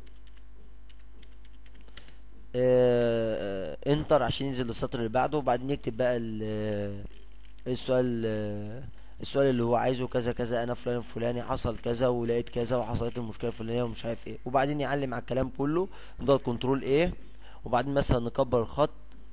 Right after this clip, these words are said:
التي ديت هنقول له ده حجم الخط، هنقول له كبير فيقوم الخط يكبر، مش كبير بس، لا مش كبير قوي فهنعمل له ضخم فيقوم الخط يكبر خالص.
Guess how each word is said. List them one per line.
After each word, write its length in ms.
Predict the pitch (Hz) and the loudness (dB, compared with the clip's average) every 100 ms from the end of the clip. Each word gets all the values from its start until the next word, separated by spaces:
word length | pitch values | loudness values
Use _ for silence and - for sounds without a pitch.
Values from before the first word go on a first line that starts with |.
| - - - - | -10 -10 -10 -8
التي 240 | - - 127 | -6 -4 -2
ديت 340 | 135 156 143 | 2 0 0
هنقول 200 | 107 131 | -2 -4
له 60 | 120 | -2
ده 100 | 120 | -2
حجم 240 | 131 123 | -2 -4
الخط، 300 | 107 135 - | -2 -2 0
هنقول 160 | 117 127 | 0 -2
له 100 | 123 | -2
كبير 500 | 110 123 160 175 - - | 0 2 4 2 -4 -6
فيقوم 180 | 117 120 | -6 -4
الخط 280 | - 123 131 | -4 -2 -2
يكبر، 340 | 131 147 160 | 0 0 0
مش 340 | 117 110 - - | -2 -8 -8 -8
كبير 340 | 110 131 117 | -4 -4 -4
بس، 340 | 117 131 - - | -2 0 0 -2
لا 180 | 117 113 | -2 -4
مش 240 | 117 - | -6 -8
كبير 260 | - 123 - | -6 -6 -2
قوي 200 | 135 131 | -2 0
فهنعمل 400 | 120 117 123 131 | -2 -2 -2 0
له 80 | |
ضخم 300 | 123 147 - - - | 6 6 6 -6 -8
فيقوم 160 | 120 127 | -6 -4
الخط 260 | 131 131 | -4 -2
يكبر 240 | 131 123 113 | -2 -2 -2
خالص. 420 | 123 143 180 | 0 0 -2